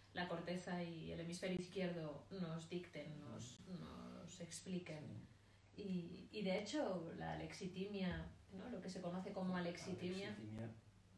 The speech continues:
Speaker 1: es, es eso,
Speaker 2: Es
Speaker 1: ¿no?
Speaker 2: ese
Speaker 1: Es,
Speaker 2: bloqueo.
Speaker 1: es ese, esa idea de no tener a, ¿no? Sin
Speaker 2: Ujú.
Speaker 1: a,
Speaker 2: Palabras.
Speaker 1: a los, palabras, timia, eh, emociones, ¿no? Sin palabras para las emociones. Con esa idea de que,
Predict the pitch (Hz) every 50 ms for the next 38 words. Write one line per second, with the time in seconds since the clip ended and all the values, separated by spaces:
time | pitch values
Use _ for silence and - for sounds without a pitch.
0 | - - - - 196 185 170 165 160 160 165 160 160 - - - 214 196 190 -
1 | 220 240 - - 185 147 - - 135 - - - 101 110 110 - 143 143 139 -
2 | - - - - - 175 185 185 - - 185 185 - 196 185 180 180 180 175 190
3 | 196 190 208 190 185 190 190 196 196 196 190 196 196 190 190 196 202 208 208 202
4 | - 202 185 185 190 202 202 196 202 - - 190 196 - - - - 196 - 247
5 | - - - - 202 196 208 226 240 - 120 113 110 101 104 104 107 - - 190
6 | 190 180 175 170 170 170 - - - - 202 202 214 214 233 262 - - - -
7 | - 175 185 190 190 190 196 202 220 233 240 - - - - - - - 196 190
8 | 190 190 190 196 196 196 196 - - 202 202 185 185 190 202 190 180 170 175 -
9 | - 220 208 202 180 170 170 - 185 185 202 214 - - - 220 190 180 175 180
10 | 190 190 190 196 185 - - 190 180 175 175 175 - 185 185 180 180 185 - 208
11 | 190 180 165 160 160 - - - - - - - - - - - - - 190 185
12 | 180 180 175 180 185 190 - 190 185 185 185 190 190 185 190 190 190 190 - 196
13 | 190 190 190 190 185 190 -